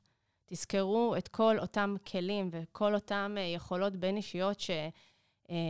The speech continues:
שאתה מגיע איתם, ו-, ותתרגם את זה למקומות הבאים, ותזכרו את המשוואה ההפוכה. היום בחברות הייטק, אה, משקיעים המון בהון האנושי ובפיתוח של אותם כישורים ויכולות, ומנהיגות וניהול,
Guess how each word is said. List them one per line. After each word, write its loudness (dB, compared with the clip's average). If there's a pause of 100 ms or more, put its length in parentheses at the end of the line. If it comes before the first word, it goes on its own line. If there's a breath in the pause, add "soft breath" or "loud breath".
(400)
שאתה -6
מגיע -2
איתם, -4
ו-, -6 (260)
ותתרגם 0
את 4
זה 4
למקומות -4
הבאים, 2
ותזכרו 0
את 2
המשוואה 2
ההפוכה. 2 (540 soft breath)
היום 4
בחברות 0
הייטק, 2 (120)
אה, 0
משקיעים 2
המון 4
בהון 2
האנושי -2
ובפיתוח -2
של -2
אותם -2
כישורים -2
ויכולות, 2
ומנהיגות 2
וניהול, 6